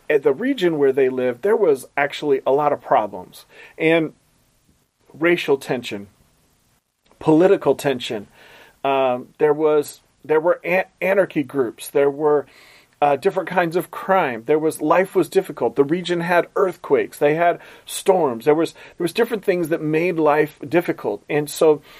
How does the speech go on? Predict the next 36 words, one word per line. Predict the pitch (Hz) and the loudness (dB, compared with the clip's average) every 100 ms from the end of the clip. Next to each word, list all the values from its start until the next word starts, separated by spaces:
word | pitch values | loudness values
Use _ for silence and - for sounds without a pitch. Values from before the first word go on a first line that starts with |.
| - - | -20 -6
when | 151 196 | 0 0
we | 196 | 2
go | 208 | 2
to | 277 | 0
these | 262 160 | 0 -2
verses, | 175 202 - 127 | 0 0 0 -2
I | 170 | 0
don't | 220 240 | 0 2
want | 220 | 0
us | 170 - | 0 -2
to | 135 | -6
get | 143 180 | -2 0
it | 143 - | 0 -2
mixed | 151 170 - | -6 -4 0
up | 165 160 | 0 0
and | 135 127 | -4 -6
think | - 165 - | -6 -6 0
that, | 147 139 - - - - | 0 0 -4 -12 -20 -6
um, | 135 135 131 135 135 | -2 0 -2 -4 -10
their, | 123 160 180 | -2 0 2
their | 160 139 165 175 | 0 -2 0 2
life | 143 143 - | 2 2 0
was | 143 139 135 - | 2 2 2 -2
easier | 165 180 170 147 135 | -8 -8 -2 2 2
than | 135 127 | 0 -2
ours. | 156 139 - - - - - - | 2 2 0 -8 -20 -20 -20 -10
Uh, | - 151 | -2 -2
but | 143 139 180 | -2 -2 -2
what | 165 269 | 0 0
had | 208 | 0
happened | 160 202 302 160 135 131 | -4 -4 -2 -2 -2 0
was | 135 139 - 131 | 0 0 -4 -12
Jesus | - 208 254 160 135 123 - _ _ _ _ | -8 -6 -4 -2 -2 -2 -16 _ _ _ _
had | - 147 | -2 0
come. | - 139 104 - _ _ _ _ _ _ _ _ _ _ - - | 0 -2 -2 -14 _ _ _ _ _ _ _ _ _ _ -20 -2
And | 160 165 | 0 0